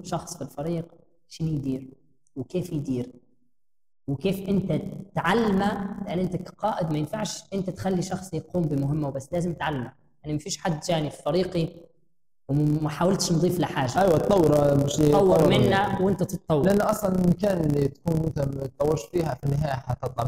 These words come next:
Speaker 2: منها تحس بالملل وتقعد تبي تشوف حاجة أحسن.
Speaker 1: بالضبط.
Speaker 2: فهمت
Speaker 1: إيه،
Speaker 2: علي؟
Speaker 1: بالضبط.
Speaker 2: ب-، آه، والإخراج، لو في حد في ليبيا عنده اتصالات يعني يتعلم إخراج، تنصحه كيف يتعلمها؟
Speaker 1: أوكي. أنا الأمانة
Speaker 2: في
Speaker 1: كيف
Speaker 2: دورة
Speaker 1: ما
Speaker 2: هذا
Speaker 1: قلت
Speaker 2: في
Speaker 1: لك،
Speaker 2: ليبيا ولا لا؟
Speaker 1: في دورات في ليبيا
Speaker 2: لا.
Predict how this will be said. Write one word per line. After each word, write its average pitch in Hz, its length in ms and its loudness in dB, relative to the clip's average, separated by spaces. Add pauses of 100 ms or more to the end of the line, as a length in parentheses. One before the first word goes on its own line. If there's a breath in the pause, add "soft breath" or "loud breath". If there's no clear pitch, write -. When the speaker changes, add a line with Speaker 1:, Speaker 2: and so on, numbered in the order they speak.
Speaker 2:
منها 110 160 0
تحس - 260 -8
بالملل 135 460 2
وتقعد 117 340 -2
تبي 113 160 -4
تشوف - 360 -6
حاجة 110 240 -2
أحسن. 147 240 2
Speaker 1:
بالضبط. - 200 -2
Speaker 2:
فهمت 110 160 -2
Speaker 1:
إيه، 110 80 0
Speaker 2:
علي؟ 104 140 2
Speaker 1:
بالضبط. 113 360 -6
Speaker 2:
ب-، 135 60 2
آه، 131 800 4 (120)
والإخراج، 143 840 0 (300)
لو 127 140 0 (120)
في 135 120 -4
حد 127 140 -12 (100)
في 120 60 -8
ليبيا 120 260 -2
عنده 113 160 -2
اتصالات 110 440 -4
يعني 107 140 -10
يتعلم 110 260 -4
إخراج، 110 260 -6 (220)
تنصحه - 280 -14
كيف 107 200 -16
يتعلمها؟ 110 460 -4 (340)
Speaker 1:
أوكي. 143 480 -2 (400)
أنا 190 260 0
الأمانة 175 800 0
Speaker 2:
في 175 100 6
Speaker 1:
كيف 160 120 6
Speaker 2:
دورة 151 160 6
Speaker 1:
ما 139 80 4
Speaker 2:
هذا 170 60 4
Speaker 1:
قلت 151 100 2
Speaker 2:
في 151 60 4
Speaker 1:
لك، 160 40 4
Speaker 2:
ليبيا 147 220 2
ولا 131 120 2
لا؟ 127 200 -4 (460)
Speaker 1:
في 151 140 -4
دورات 135 360 -2
في 131 120 -6
ليبيا 151 280 -2
Speaker 2:
لا. 104 400 -4